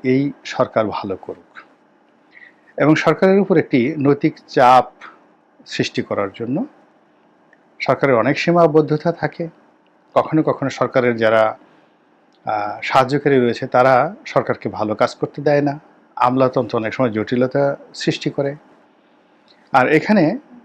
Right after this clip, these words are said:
অনেকগুলো পক্ষ সরকারের সঙ্গে রয়েছে, সেই পক্ষ জামাত হতে পারে, ছাত্ররা হতে পারেন, দেশি বিদেশি বিভিন্ন চক্র হতে পারেন।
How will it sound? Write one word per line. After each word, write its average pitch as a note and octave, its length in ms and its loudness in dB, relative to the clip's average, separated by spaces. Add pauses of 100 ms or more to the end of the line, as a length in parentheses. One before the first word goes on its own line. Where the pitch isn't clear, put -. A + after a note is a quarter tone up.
(320)
অনেকগুলো D#3 420 2
পক্ষ - 320 0
সরকারের A2 380 -4
সঙ্গে G#2 320 -6
রয়েছে, F#2+ 460 -6 (760)
সেই - 180 -2
পক্ষ - 280 -4
জামাত A2+ 360 0
হতে A#2+ 180 -10
পারে, A2+ 280 -4
ছাত্ররা A2+ 1000 -2
হতে - 260 -8
পারেন, G#2+ 320 -4 (1600)
দেশি D3 220 2
বিদেশি C#3+ 340 2
বিভিন্ন B2 340 0
চক্র B2 340 -2
হতে A2 200 -6
পারেন। A#2+ 280 -6